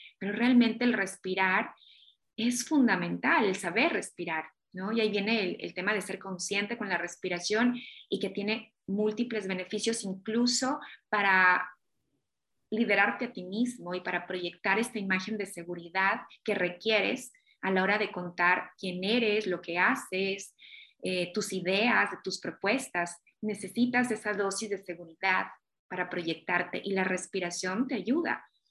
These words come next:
Entonces, creo que es fundamental. De, de verdad es, es fascinante esto de la respiración.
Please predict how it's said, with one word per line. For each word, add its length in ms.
Entonces, 640
creo 160
que 80
es 100
fundamental. 720
De, 240
de 120
verdad 360
es, 300
es 140
fascinante 520
esto 160
de 40
la 80
respiración. 640